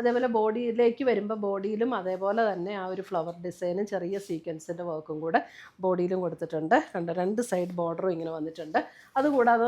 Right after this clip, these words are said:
നമുക്ക് ബ്ലൗസിൻ്റെ സ്ലീവ് എൻഡിൽ ദേ ആ സെയിം വർക്ക് തന്നെ ബ്ലൗസിൻ്റെ സ്ലീവ് എൻഡിലും വന്നിട്ടുണ്ട്. അപ്പം ഇതിൻ്റെ റേറ്റ് ഒന്ന് നോക്കിയേ. ഉം, ത്രീ തൗസൻഡ് സെവൻ ഹൺഡ്രഡ് ഫിഫ്റ്റി ആണ് സാരീസിൻ്റെ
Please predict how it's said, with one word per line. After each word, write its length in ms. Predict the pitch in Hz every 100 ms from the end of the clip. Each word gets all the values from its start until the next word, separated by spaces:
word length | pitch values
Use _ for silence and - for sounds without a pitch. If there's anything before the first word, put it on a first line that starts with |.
| 233
നമുക്ക് 260 | 202 262 370 - _ _ _ 240 202 202
ബ്ലൗസിൻ്റെ 440 | 233 220 254 254 294
സ്ലീവ് 280 | 247 220 233
എൻഡിൽ 220 | 214 180 247 - 180
ദേ 60 | 151 - _ _ _ _ _ - 262 214 208 185 - -
ആ 40 | 220 226
സെയിം 240 | 202 214 233
വർക്ക് 220 | 190 196 185
തന്നെ 140 | 185 202
ബ്ലൗസിൻ്റെ 400 | 175 - 175 190
സ്ലീവ് 260 | 190 170 170
എൻഡിലും 260 | 165 185 202
വന്നിട്ടുണ്ട്. 400 | 151 139 135 135 - _ _ _ _ _ _ _ _
അപ്പം 180 | 202 196 _
ഇതിൻ്റെ 200 | 220 226 220
റേറ്റ് 260 | 190 185 -
ഒന്ന് 140 | 202 185
നോക്കിയേ. 500 | 180 _ _ - 208 - _ _ _ _ _ _ _ _ _ _ _ _ _ - - _ _ _ _ _ _ _
ഉം, 140 | 208 165 - 226
ത്രീ 120 | 233 247
തൗസൻഡ് 340 | 233 254 247
സെവൻ 180 | 240 208 208
ഹൺഡ്രഡ് 280 | 214 226 226
ഫിഫ്റ്റി 320 | 214 - 233 208
ആണ് 140 | 170 262 - - _ -
സാരീസിൻ്റെ 500 | 208 196 185 190 196